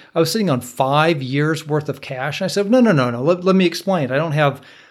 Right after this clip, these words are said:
five years of your entire budget sitting in cash. I've looked at what a client has coming in from Social Security, from pensions, from annuities, from dividends on their investments,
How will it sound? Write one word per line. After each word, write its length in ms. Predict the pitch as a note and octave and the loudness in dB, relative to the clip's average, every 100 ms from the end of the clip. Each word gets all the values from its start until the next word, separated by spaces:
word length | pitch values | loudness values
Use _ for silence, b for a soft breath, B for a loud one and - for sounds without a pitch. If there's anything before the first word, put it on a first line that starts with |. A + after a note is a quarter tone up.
| B | B
five 600 | _ - E3+ F3 E3+ B2+ | _ 2 4 4 4 2
years 520 | C3+ D3+ D3+ C#3+ C#3 | 2 2 4 2 0
of 240 | - C#3 C3 | -4 -4 -2
your 200 | C#3 C#3 | -2 -2
entire 680 | C#3 B2+ - D#3 D3 C3 | -4 -4 -2 2 2 2
budget 680 | G#2+ - F#3 G#3+ C#3+ A#2+ - b b b b | 0 2 4 4 2 -2 -6 b b b b
sitting 380 | - D#3+ C3 B2 | 0 2 2 0
in 120 | A#2 | -6
cash. 600 | - B2 - C#3 - - _ _ - | -8 -8 -8 -10 -12 -16 _ _ -4
I've 280 | D#3 E3+ D#3 | 0 0 2
looked 260 | E3 E3 | 2 4
at 320 | C#3+ C#3 C3+ - b b | 2 2 0 -8 b b
what 360 | A#2+ C#3+ D3+ - | -2 2 2 0
a 60 | - | -8
client 380 | C3+ C#3 C3+ | -2 0 0
has 180 | C3 C3 | 0 -2
coming 300 | - C#3 C3+ | -2 -2 0
in 160 | C3 B2 | -2 -6
from 160 | A#2+ | -10
Social 320 | A2 C3 A#2+ B2 | -6 -6 -6 -10
Security, 680 | - - F#3+ F3+ E3+ E3+ | -6 2 4 4 4 0
from 260 | D#3+ B2 A2+ | -2 -4 -4
pensions, 600 | - F3 D#3 F3 D#3 C#3+ | -2 0 0 -2 -2 -2
from 200 | C3 B2+ | -4 -4
annuities, 760 | B2+ D#3 E3+ E3+ D#3+ D3+ D3 - B B | 0 4 6 6 4 2 -2 -12 B B
from 320 | - C3+ A2 | 0 0 0
dividends 640 | G#2+ D3+ D#3 E3+ F3 E3+ D#3+ | 2 4 4 4 4 2 0
on 160 | D#3 | 2
their 180 | D3 D3+ | 2 2
investments, 840 | C#3 C3 C#3+ C#3+ D3+ D3+ D3 - | 2 2 0 2 0 0 0 -4